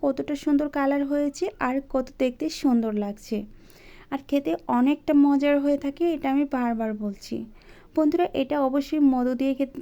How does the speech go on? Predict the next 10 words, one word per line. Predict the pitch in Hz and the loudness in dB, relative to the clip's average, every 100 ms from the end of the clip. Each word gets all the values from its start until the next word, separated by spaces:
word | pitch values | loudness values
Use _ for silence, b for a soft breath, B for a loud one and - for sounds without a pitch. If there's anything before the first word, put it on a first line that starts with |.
| - | -14
খাওয়ার | 262 262 262 | -4 -2 -2
চেষ্টা | - 277 - 277 | -2 -4 -2 -4
করবেন | 269 277 320 349 - | -2 0 2 0 0
অথবা | 254 262 285 - | -4 -2 -2 -4
চিনি | 269 247 262 | -4 0 -2
শিরা | - 254 240 226 | -2 -2 0 -2
দিয়েও | 226 214 | -4 -4
খাওয়ার | 226 208 208 | -4 -4 -4
চেষ্টা | 220 214 214 | -8 -8 -10
করবেন। | 214 202 208 | -10 -8 -6